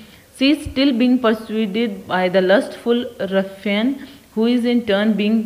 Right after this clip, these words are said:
persua-, pursued by Timaeus। अब यहाँ पे क्या हुआ कि अभी पीछे पड़ा हुआ है, उसके अभी भी मतलब फॉलो कर रहा है। When they stop to rest at night falls, Arthur sleep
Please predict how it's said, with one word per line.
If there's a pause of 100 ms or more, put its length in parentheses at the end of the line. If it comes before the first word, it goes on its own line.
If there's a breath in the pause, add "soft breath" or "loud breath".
persua-, (1080)
pursued
by
Timaeus। (480 loud breath)
अब
यहाँ
पे
क्या
हुआ (300 loud breath)
कि
अभी
पीछे
पड़ा
हुआ
है,
उसके
अभी
भी
मतलब (640)
फॉलो
कर
रहा
है।
When
they
stop
to
rest
at
night (840)
falls, (100)
Arthur (120)
sleep